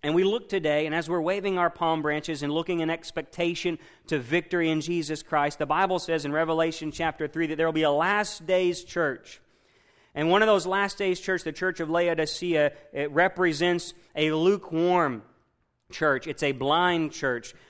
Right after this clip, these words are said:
And it says this in Revelation chapter three, verse seventeen. That last days church will say, "I am rich and I have become wealthy and have need of nothing." And Jesus will say to them,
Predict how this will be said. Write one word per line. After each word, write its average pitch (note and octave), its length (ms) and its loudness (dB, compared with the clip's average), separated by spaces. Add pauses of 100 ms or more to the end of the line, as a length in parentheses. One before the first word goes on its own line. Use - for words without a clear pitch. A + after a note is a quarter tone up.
(120)
And C#3 220 -4
it - 80 -8
says E3+ 240 0
this D#3 260 0
in C#3+ 60 -4
Revelation D#3 560 0
chapter D3+ 420 -2
three, D3+ 300 -4
verse C#3+ 280 -4
seventeen. C#3+ 760 -4 (1500)
That D#3+ 180 4
last F3+ 360 4
days F3+ 220 0
church E3+ 320 0
will D3+ 100 -2
say, D3 280 0
"I E3 220 0
am E3 220 0
rich E3+ 380 0
and D3+ 80 -2
I D3+ 120 2
have C#3+ 140 -2
become D3 380 0
wealthy D3+ 460 0
and C#3 100 -4
have C#3 180 2
need D3+ 280 0
of C3 120 -2
nothing." C3+ 520 -2
And A#2+ 120 -6
Jesus D#3 480 -2
will C3+ 120 -4
say D3 220 -4
to C3+ 120 -4
them, A#2+ 320 -6